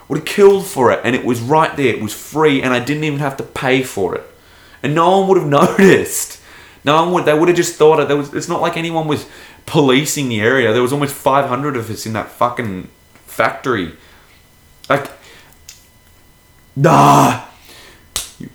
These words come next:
idiot. And you could have sat next to Matt and chilled with him. I just, I think I just wanted to be with Diaz, and oh my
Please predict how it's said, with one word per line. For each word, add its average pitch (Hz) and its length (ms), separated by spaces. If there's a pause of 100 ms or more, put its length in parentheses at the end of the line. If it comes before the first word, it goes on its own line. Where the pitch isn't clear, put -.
(120)
idiot. 175 400
And 131 100
you 127 60
could 135 160
have 127 60
sat 151 260
next 147 200
to 151 60
Matt 139 320
and 117 80
chilled 147 300
with 135 160
him. 131 380
I 117 160
just, 127 260
I 147 60
think 143 200
I 147 40
just 131 160
wanted 131 140
to 117 100
be 110 180
with 113 180
Diaz, 117 380
and 117 80
oh 113 320
my 98 140